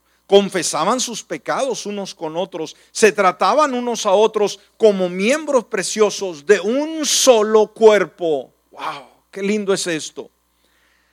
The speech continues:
Ahora, como dijimos en el tema anterior, hermanos, Dios nunca tuvo la intención de que viviéramos la vida cristiana solos.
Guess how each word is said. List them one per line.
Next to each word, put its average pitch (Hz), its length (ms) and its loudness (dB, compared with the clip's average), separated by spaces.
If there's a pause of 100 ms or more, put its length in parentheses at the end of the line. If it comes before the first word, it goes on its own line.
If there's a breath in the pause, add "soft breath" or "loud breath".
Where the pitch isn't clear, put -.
(140)
Ahora, 233 280 8
como 240 240 0
dijimos 269 380 -2
en 269 140 4
el 220 180 -2
tema 269 240 6
anterior, 226 440 2
hermanos, 190 420 -6
Dios 262 240 2
nunca 214 760 0 (180)
tuvo 269 260 6
la 240 120 4
intención 190 840 -4
de 175 160 -4
que 180 160 -6
viviéramos 170 960 0
la 160 200 2
vida 185 320 -4
cristiana 269 680 -4 (1200)
solos. - 880 -6